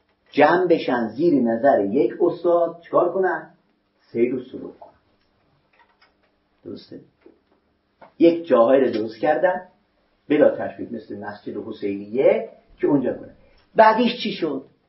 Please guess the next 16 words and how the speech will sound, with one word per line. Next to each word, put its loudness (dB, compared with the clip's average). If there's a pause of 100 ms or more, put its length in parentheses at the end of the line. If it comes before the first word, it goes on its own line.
(100)
همه‌شون -8
شدن -18
گدا. -18 (1900)
کار 6
دیگه 4
نمی‌کردن. -12 (600)
بشینیم 4
فقط -2
سیر 2
و 0
سلوک -6
کنیم. -20
چیکار 2
کنیم؟ -4 (640)
نماز -4
بخونیم، -10